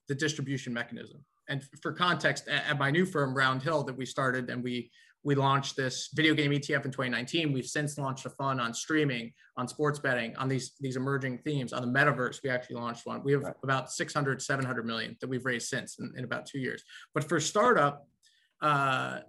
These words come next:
Speaker 2: What
Speaker 1: which
Speaker 2: were
Speaker 1: is
Speaker 2: your
Speaker 1: like
Speaker 2: first meetings like? Were you going up, knocking on the doors of major institutions, or is this more of, like,
Speaker 1: Oh,
Speaker 2: private
Speaker 1: yeah, yeah.
Speaker 2: It's like, I think, you know, Pete's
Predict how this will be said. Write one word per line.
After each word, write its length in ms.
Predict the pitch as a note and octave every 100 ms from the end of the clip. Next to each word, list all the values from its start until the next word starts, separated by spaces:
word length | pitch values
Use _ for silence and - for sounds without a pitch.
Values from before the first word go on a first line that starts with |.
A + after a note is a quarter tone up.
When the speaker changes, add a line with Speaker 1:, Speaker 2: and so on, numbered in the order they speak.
| _
Speaker 2:
What 160 | - D#3+
Speaker 1:
which 0 |
Speaker 2:
were 80 | F#3
Speaker 1:
is 60 |
Speaker 2:
your 60 | D#3
Speaker 1:
like 100 | D3+
Speaker 2:
first 280 | F3+ E3 -
meetings 300 | D#3 D#3 B2+
like? 180 | D3 -
Were 60 |
you 120 | A#2
going 300 | G2 B2 B2
up, 180 | A#2 A#2
knocking 300 | A#2+ A#2+ B2+
on 120 | B2
the 60 | A#2
doors 420 | F#2+ G#2+ A2+ A2
of 100 | G#2
major 420 | G2+ A2 A2 G#2+
institutions, 760 | G#2+ G#2+ F#2 - C#3+ D3 D#3 B2+
or 80 | G#2
is 100 | F#2+
this 200 | G#2+ -
more 260 | G#2+ G#2+ G#2
of, 80 |
like, 120 | F#2 F2
Speaker 1:
Oh, 300 | F3+ C3+ D3
Speaker 2:
private 100 | C#3+
Speaker 1:
yeah, 160 | D3
yeah. 120 | B2+ B2 - A2+
Speaker 2:
It's 180 | G#2+
like, 140 | F#2+ - _ _ _ _ _ -
I 80 |
think, 240 | A#2+ C3 A#2+
you 100 | B2+
know, 160 | B2+ A2
Pete's 500 | - A#2+ A2+ -